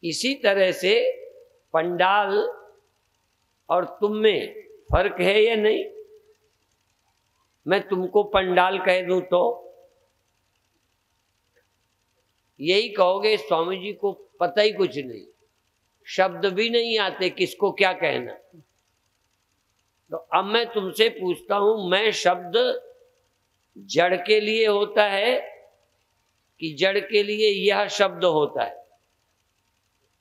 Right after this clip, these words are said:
यह शब्द जड़ के लिए, मैं शब्द चेतन के लिए। तो जब शरीर सोया पड़ा होता है तो लोगों को यह लगता है कि यह पड़ा है।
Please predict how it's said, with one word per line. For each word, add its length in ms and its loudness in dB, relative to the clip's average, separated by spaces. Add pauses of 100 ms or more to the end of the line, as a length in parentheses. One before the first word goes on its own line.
(160)
यह 460 0
शब्द 680 0 (760)
जड़ 380 0
के 240 0
लिए, 380 -2
मैं 440 -2
शब्द 480 -2
चेतन 500 0
के 200 -4
लिए। 260 -12 (840)
तो 80 -2
जब 260 0
शरीर 420 0
सोया 440 0
पड़ा 340 2
होता 440 0
है 400 0 (1080)
तो 60 0
लोगों 460 2
को 200 2
यह 360 2
लगता 480 2
है 200 0
कि 260 -4
यह 120 2
पड़ा 320 0
है। 180 -8